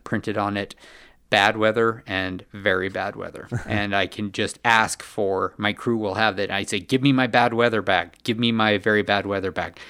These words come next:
Speaker 1: And I will find what I need out of it.
Speaker 2: Hmm.
Speaker 1: Uh, fingers crossed, I won't need to use either of those. And then I have task lists for my crew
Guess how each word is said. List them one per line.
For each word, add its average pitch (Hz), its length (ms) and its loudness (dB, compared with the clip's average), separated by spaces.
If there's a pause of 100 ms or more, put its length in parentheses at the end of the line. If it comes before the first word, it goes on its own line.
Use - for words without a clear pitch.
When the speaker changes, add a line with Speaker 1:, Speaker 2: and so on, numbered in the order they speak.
(140)
Speaker 1:
And 95 160 -4
I 101 80 2
will 95 140 0
find 90 320 -6
what 90 140 -4
I - 80 -6
need 87 260 -12
out - 180 -16
of - 80 -18
it. - 160 -16 (160)
Speaker 2:
Hmm. 127 120 -6 (360)
Speaker 1:
Uh, 98 300 2 (260)
fingers 120 300 4
crossed, 156 420 2 (100)
I 107 80 2
won't 120 220 -2
need 117 200 -6
to 117 80 -10
use 120 220 -2
either 123 260 0
of 87 100 -10
those. 67 300 -12 (320)
And 127 140 4
then 123 180 4
I 113 80 2
have 110 340 0
task - 420 -2
lists 139 640 -4
for 107 440 0
my 87 160 -2
crew 175 500 0